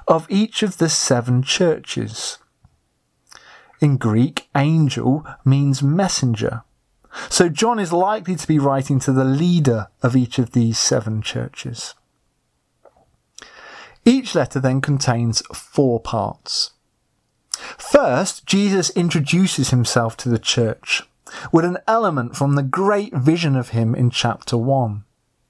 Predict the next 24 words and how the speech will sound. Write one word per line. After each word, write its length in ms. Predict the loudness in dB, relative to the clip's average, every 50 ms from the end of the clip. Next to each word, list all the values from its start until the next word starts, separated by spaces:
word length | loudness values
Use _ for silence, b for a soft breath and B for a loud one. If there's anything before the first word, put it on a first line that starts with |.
| _ _ _ _ _ _ B B B B B B B B
The 160 | 2 4 4
element 360 | 4 4 2 2 0 -2 -2 -4
chosen 380 | -2 0 0 2 2 2 0
is 100 | 0 0
very 280 | 0 0 0 2 0 -2
specific. 840 | -2 0 0 0 0 2 0 -2 -2 -2 -4 -4 -4 -6 -14 -20 -20 _ _ _ _ _ _ _ -20 _ _
Jesus 440 | 0 2 2 2 4 2 0 0 -2
speaks 460 | -4 0 0 0 0 0 -2 -4 -4
of 80 | -4 0
the 100 | 0 -2
part 340 | -2 0 0 0 0 0 0
of 40 | 0
his 160 | -2 -2 -2
character 600 | -8 -4 -2 0 2 2 0 -2 -2 -2 0 2
most 440 | 2 4 4 4 2 2 -2 -2 -4
relevant 540 | -2 0 0 2 2 0 0 -2 -6 -6 -2
to 100 | 0 0
the 60 | 0
situation 800 | 0 -2 -4 -4 -2 0 0 2 2 2 0 0 0 -2 0 2
that 280 | 0 0 0 -2 -6
church 360 | -2 0 0 0 0 -2 -6
found 360 | -4 -2 -2 0 2 0 2 2
themselves 520 | 0 0 0 0 0 2 2 0 0 0
in 260 | 0 2 2 2 0